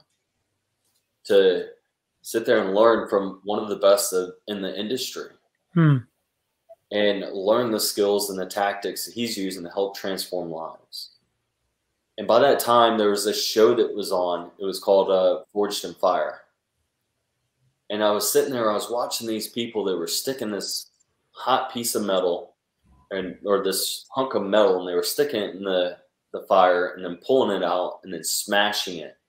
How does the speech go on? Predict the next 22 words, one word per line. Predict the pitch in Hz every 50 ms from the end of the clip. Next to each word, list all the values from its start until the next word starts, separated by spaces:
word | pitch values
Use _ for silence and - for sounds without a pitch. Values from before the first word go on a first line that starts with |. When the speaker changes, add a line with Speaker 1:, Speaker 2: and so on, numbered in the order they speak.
| _ _ _ _ _ _ _ _ _ _ _ _ _ _ _ _ -
Speaker 1:
I | 101
said, | 98 - 95 85 - -
"Huh, | - 110 95 - - - - _ _ _ _ -
that's | 104 - -
a | 110
lot | 104 113 131 165 156 -
like | - - 117 -
our | 104 92 85
life." | 85 87 90 113 151 156 - - _ _ _ _ _ _ _ _ _ _ _ _ _ -
Speaker 2:
Mm-hmm. | 151 143 135 110 - 135 120 - _ _ _ _ _
Speaker 1:
Where | - 117 120 113 110 101 101 98 - - - _ -
we're | 98 107 127 135
this | - 143 131 - - -
piece | - 139 131 - -
of | 104 98
metal | 95 107 123 123 104 90 90
and | 90 87
we're | 85
stuck | - - - - - 135 143 - -
in | 123 107 104
the | 98 92 -
furnace | - 120 123 117 98 90 80 - - - - - - - _